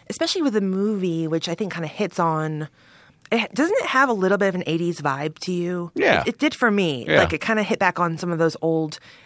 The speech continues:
Speaker 1: um, teen movies that I would watch as a kid, but I think it still feels of two thousand eighteen, you know? So it's like paying homage to what came before and then, um,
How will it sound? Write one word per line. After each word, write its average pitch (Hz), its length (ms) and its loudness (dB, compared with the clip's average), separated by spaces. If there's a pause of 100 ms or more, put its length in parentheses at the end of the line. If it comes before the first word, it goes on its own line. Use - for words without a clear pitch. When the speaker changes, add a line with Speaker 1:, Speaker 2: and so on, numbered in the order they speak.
(180)
Speaker 1:
um, 139 460 -6
teen 175 240 -2
movies 156 380 -4
that 123 80 -10
I 156 100 -2
would 156 100 -2
watch 143 400 -6 (300)
as 151 160 -2
a 151 40 -4
kid, 160 340 -2
but 160 100 -2
I 156 60 -2
think 180 420 -6
it - 240 -4
still 185 180 0
feels 160 560 -2 (640)
of 170 200 4
two 190 120 0
thousand 156 260 0
eighteen, - 580 -12 (380)
you 165 120 -8
know? 156 140 -4
So 156 100 -4
it's 156 80 -2
like 170 120 -4
paying 175 260 -4
homage 147 520 -4
to 156 160 -4
what 143 220 -2
came 156 180 -6
before 139 500 -8
and 139 160 -12
then, 127 300 -12 (480)
um, - 320 -12